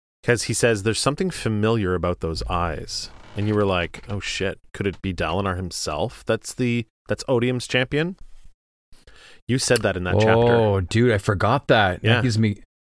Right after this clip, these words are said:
Speaker 1: 'Cause when Dalinar saw the
Speaker 2: Dude.
Speaker 1: champion, he, he, he says to himself, "There's something familiar about those eyes."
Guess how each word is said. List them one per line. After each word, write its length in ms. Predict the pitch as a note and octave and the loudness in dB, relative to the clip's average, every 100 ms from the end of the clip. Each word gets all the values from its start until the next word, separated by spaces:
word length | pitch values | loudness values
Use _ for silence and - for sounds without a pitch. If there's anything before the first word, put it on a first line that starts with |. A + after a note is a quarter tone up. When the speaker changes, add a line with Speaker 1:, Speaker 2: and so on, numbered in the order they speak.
| _ | _
Speaker 1:
'Cause 260 | - C#3 - - | 0 0 0 -4
when 300 | C#3+ A#2+ C3+ | -2 2 4
Dalinar 360 | A#2+ D3+ C#3+ A#2+ | 6 6 6 4
saw 520 | - C#3 C#3 D#3+ C3 | 2 4 8 8 8
the 80 | B2 | 6
Speaker 2:
Dude. 80 | G#2+ | 4
Speaker 1:
champion, 500 | - C3 - A2+ G#2 | 4 2 2 0 2
he, 160 | G#2+ | 0
he, 160 | A2+ A#2+ | 0 -2
he 280 | - - C#3 | -2 -2 -4
says 340 | - - D3+ | -4 0 0
to 60 | - | 0
himself, 200 | C3+ A#2+ | 0 0
"There's 160 | A2 G2+ | -2 -2
something 260 | C#3 C#3 | -4 -4
familiar 360 | A#2 G2+ G#2 B2+ | -4 -2 0 0
about 180 | G2+ - | 0 -2
those 180 | F2+ E2 | -2 0
eyes." 520 | G#2 G2 E2 E2 | 2 2 0 -6